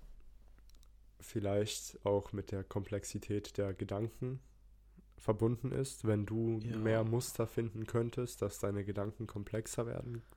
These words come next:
Speaker 1: könnten?
Speaker 2: Ja, schon, also, mm,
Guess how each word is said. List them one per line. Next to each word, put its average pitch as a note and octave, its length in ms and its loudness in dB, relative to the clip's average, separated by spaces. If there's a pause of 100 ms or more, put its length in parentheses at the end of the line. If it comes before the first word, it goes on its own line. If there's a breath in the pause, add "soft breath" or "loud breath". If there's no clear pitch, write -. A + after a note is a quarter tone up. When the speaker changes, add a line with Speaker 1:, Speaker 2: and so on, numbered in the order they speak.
(100)
Speaker 1:
könnten? A#2+ 440 -2 (920)
Speaker 2:
Ja, A#2+ 400 -2
schon, C#3 400 0
also, A2 440 -2 (1900 loud breath)
mm, C3 540 -4